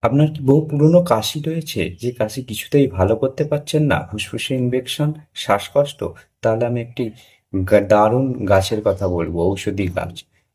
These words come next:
এই দেখুন, স্ক্রিনে যে গাছটি দেখতে পাচ্ছেন, এটি গ্রাম বাংলায় সর্বত্রই পাওয়া যায়।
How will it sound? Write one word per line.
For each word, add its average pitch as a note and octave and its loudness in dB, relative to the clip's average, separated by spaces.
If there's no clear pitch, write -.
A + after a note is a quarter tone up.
এই A2 0
দেখুন, G#2 0
স্ক্রিনে A2 0
যে G#2+ 2
গাছটি G2+ 2
দেখতে G2 -2
পাচ্ছেন, F2 0
এটি F2 -4
গ্রাম A#2 2
বাংলায় B2+ 2
সর্বত্রই A2+ 2
পাওয়া E2+ 4
যায়। D#2 -2